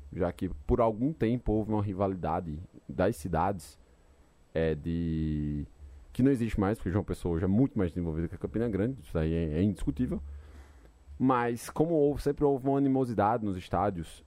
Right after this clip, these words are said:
e eles são referi-, a gente, eles tratam, por exemplo, pejorativamente como matuto, e um dos símbolos disso sempre foi o lance da praia.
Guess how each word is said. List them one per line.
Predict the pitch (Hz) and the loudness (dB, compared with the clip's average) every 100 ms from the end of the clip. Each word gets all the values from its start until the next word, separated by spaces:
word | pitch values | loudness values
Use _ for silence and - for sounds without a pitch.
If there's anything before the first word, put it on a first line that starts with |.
| _ | _
e | 98 98 98 95 95 92 90 92 | -2 0 2 2 2 2 4 2
eles | 98 - - _ _ - - - | 0 -6 -20 _ _ -20 -20 -6
são | - 156 | 0 2
referi-, | 147 - 98 | 2 0 0
a | 92 | 0
gente, | 92 107 | -2 -2
eles | 107 80 78 90 - | -2 -2 -4 -8 -8
tratam, | - 104 - 92 | -2 0 0 -2
por | - | -2
exemplo, | 85 78 | -2 0
pejorativamente | 110 101 87 90 - 87 92 85 80 | 0 2 0 -2 -8 -2 0 0 0
como | - 107 | 0 0
matuto, | - - 262 - 269 - - - _ _ _ _ | 0 0 0 0 -6 -10 -20 -20 _ _ _ _
e | 180 | 2
um | 226 254 | 4 4
dos | 269 | 0
símbolos | - 214 220 151 | 2 2 2 0
disso | 180 190 - | 0 -2 -2
sempre | 180 180 - | 0 0 -2
foi | 175 | 0
o | 180 | 2
lance | 165 - | 0 0
da | 160 | -2
praia. | - 120 85 | 2 2 2